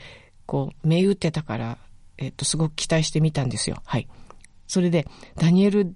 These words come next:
デイ・ルイスのその変質ぶりはすごくよく分かって、あ、この人ってすごく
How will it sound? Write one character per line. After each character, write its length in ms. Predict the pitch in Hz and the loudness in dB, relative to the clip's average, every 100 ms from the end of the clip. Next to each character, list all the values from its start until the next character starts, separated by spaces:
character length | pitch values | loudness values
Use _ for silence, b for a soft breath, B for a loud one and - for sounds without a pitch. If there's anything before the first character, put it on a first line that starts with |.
| - | -6
デ 160 | 175 190 | 0 2
イ・ 80 | 190 | 4
ル 100 | 202 | 2
イ 40 | |
ス 160 | - 160 | 2 2
の 220 | 160 139 B B | 2 0 B B
そ 160 | - 160 | -2 0
の 140 | 147 | 0
変 360 | 135 - 180 202 | -4 0 4 4
質 240 | - 202 | 2 -2
ぶ 80 | 190 | 0
り 120 | 196 | 2
は 100 | 180 | 0
す 240 | 170 - 151 | -2 0 2
ご 160 | 175 | 2
く 100 | 202 | 2
よ 100 | 180 | 0
く 120 | - | 0
分 80 | 143 | -2
か 140 | - 156 | -2 -4
っ 20 | |
て、 280 | - 147 B B B B | -2 -4 B B B B
あ、 160 | B B B B - | B B B B -6
こ 120 | - | 0
の 80 | 165 | 2
人 200 | - 170 | 2 -4
っ 20 | |
て 160 | - 156 | -2 -2
す 160 | - | -2
ご 160 | 160 196 | -2 -2
く 180 | 208 | -2